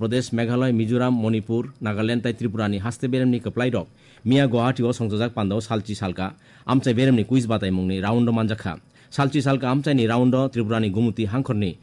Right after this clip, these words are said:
নেতাজি সুভাষ বিদ্যালয় মহাবিদ্যালয়নি সোলোংনায শ্রেয়া মুদক তাই শুভজিৎ চক্রবর্তী পুইলা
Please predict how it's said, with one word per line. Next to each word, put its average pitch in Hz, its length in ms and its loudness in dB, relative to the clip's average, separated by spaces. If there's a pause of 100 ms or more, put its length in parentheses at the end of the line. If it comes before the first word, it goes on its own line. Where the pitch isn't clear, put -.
(300)
নেতাজি 123 300 2
সুভাষ 135 260 0
বিদ্যালয় 113 360 0 (280)
মহাবিদ্যালয়নি 104 720 0
সোলোংনায 107 340 0 (100)
শ্রেয়া 117 340 0
মুদক 104 260 -2 (320)
তাই 117 180 -4
শুভজিৎ 127 440 0 (100)
চক্রবর্তী 107 520 -4
পুইলা 131 220 0